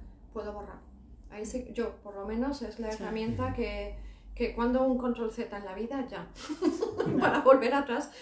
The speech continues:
Speaker 1: seguro que estaría en el día de la marmota, ¿no?
Speaker 2: <laughs> Dando
Speaker 1: Haciendo el mismo error todas las veces, pe-, no acordándome de que le he dado al control Z y estoy
Speaker 2: Sí,
Speaker 1: ahí
Speaker 2: es
Speaker 1: en
Speaker 2: una
Speaker 1: un
Speaker 2: herramienta
Speaker 1: samsara.
Speaker 2: fantástica. La
Speaker 1: Sí.
Speaker 2: verdad que sí, tienes toda la razón.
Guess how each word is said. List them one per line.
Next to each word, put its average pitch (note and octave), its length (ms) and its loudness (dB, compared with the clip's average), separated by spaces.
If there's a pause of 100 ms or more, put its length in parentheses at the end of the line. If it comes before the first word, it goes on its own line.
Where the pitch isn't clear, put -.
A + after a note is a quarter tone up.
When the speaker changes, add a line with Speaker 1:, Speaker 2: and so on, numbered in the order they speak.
(100)
Speaker 1:
seguro C4+ 260 0
que F#4 80 -2
estaría D4+ 300 -2
en F4+ 140 -4
el B3 60 0
día C4+ 120 4
de E4 80 2
la D#4+ 80 2
marmota, D4 560 2 (420)
¿no? B3+ 180 0 (100)
Speaker 2:
<laughs> - 100 0
Dando B3 240 12
Speaker 1:
Haciendo C4 340 10
el C#4 120 10
mismo D4+ 240 8
error D4 340 8
todas C#4+ 220 4
las C#4 200 2
veces, E4 360 0
pe-, A3 180 -2
no B3 120 2
acordándome C4+ 540 4
de B3 140 4
que - 80 2
le B3+ 100 6
he C4 40 8
dado C#4+ 140 6
al C#4 120 4
control C4+ 340 4
Z C#4 300 0
y B3+ 100 4
estoy B3+ 200 2
Speaker 2:
Sí, C4 80 6
Speaker 1:
ahí - 60 8
Speaker 2:
es B3+ 100 6
Speaker 1:
en B3 60 8
Speaker 2:
una - 140 10
Speaker 1:
un - 60 8
Speaker 2:
herramienta G3+ 380 8
Speaker 1:
samsara. A3 180 6
Speaker 2:
fantástica. F3+ 580 2 (360)
La F3 120 -4
Speaker 1:
Sí. E3+ 60 4
Speaker 2:
verdad F#3 220 6
que F#3 100 2
sí, F3 200 -2
tienes F3 300 -2
toda F#3+ 120 0
la F3+ 100 2
razón. E3 320 -4